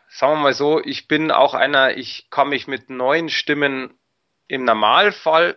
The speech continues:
gar nicht anfreunden und man merkt aber dann doch, wie schnell es geht. Also man hat's bei den Simpsons gemerkt, man merkt's bei Walking Dead, äh, weil verschiedene ausgewechselt worden sind.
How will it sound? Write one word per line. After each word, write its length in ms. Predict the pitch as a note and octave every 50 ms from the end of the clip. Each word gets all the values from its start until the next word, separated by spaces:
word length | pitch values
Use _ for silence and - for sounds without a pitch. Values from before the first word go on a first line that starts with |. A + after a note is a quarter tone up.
| _ -
gar 180 | - C3 C3 F3+
nicht 200 | G3+ F3 - -
anfreunden 640 | C3 D#3+ E3+ - - D#3+ E3 E3 E3 E3 E3 E3 D#3
und 80 | C#3 C#3
man 160 | C3+ B2+ A#2+
merkt 260 | A#2+ B2 C#3 - -
aber 140 | C3+ A#2+ B2
dann 160 | A#2 A#2 A2+
doch, 240 | G#2+ A#2 B2 - -
wie 80 | B2+ A#2
schnell 280 | - - A#2 A2+ A#2
es 200 | B2 A#2 - -
geht. 240 | - A2+ A#2 B2+ A#2+ -
Also 200 | A2 G#2+ A2 G#2+
man 180 | A2+ G#2+ G#2+
hat's 180 | A2+ A2 - -
bei 100 | - A2
den 120 | G2 G2+
Simpsons 480 | G2 - C#3+ D3+ D3 - C3+ A2+ - -
gemerkt, 540 | - A2+ A2+ A2+ A2+ A2+ A2 - - - _ - - - - - - - - - - - -
man 160 | A#2+ A#2 A2+
merkt's 340 | A#2 A#2 A#2+ A#2+ - - -
bei 280 | - A2+ A2+ A2+ A2
Walking 260 | A2+ A#2+ A#2+ - B2+ - _ -
Dead, 160 | A#2+ C3 - - - - _
äh, 200 | - A#2 A2+ A2 G#2 F#2 G2
weil 160 | G#2+ A2+ A2+
verschiedene 640 | A2 - A2 - - - C3 A#2 B2+ A#2+ A#2+ A2 -
ausgewechselt 640 | - A2 A2 - - - G2 A2 G#2 - - - A2
worden 340 | G2+ G2+ G#2+ G#2+ G#2 G#2+ G#2
sind. 340 | F#2+ G2 G#2+ G#2+ G#2 -